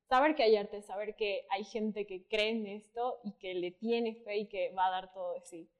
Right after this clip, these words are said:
Muchas gracias por estar aquí, muchas gracias también a todas las personas que nos están viendo y que nos están escuchando. Eh, Milito.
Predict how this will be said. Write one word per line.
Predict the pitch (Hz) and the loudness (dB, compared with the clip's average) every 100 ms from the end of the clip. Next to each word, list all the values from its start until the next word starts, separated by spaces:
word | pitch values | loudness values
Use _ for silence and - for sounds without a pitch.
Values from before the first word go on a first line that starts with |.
| _ _ _ | _ _ _
Muchas | 233 254 254 240 | 4 6 6 6
gracias | 226 226 | 4 2
por | 220 190 | -2 -6
estar | 202 202 | -6 -4
aquí, | 196 190 262 | -4 0 2
muchas | 285 254 240 | 4 2 0
gracias | 220 220 220 | 0 0 2
también | 214 214 | 2 0
a | |
todas | 214 233 | 2 2
las | 226 | 0
personas | 208 214 208 | -4 -6 -6
que | 202 | -6
nos | 185 | -12
están | 196 185 196 | -12 -8 2
viendo | 240 262 254 | 4 6 4
y | |
que | 240 | 0
nos | 208 | -8
están | 208 202 196 | -10 -10 -10
escuchando. | 202 - 214 240 247 269 - _ _ _ _ | -12 -8 0 4 4 2 -6 _ _ _ _
Eh, | 214 220 208 208 214 | 2 4 4 2 0
Milito. | 220 247 254 269 | 0 2 2 2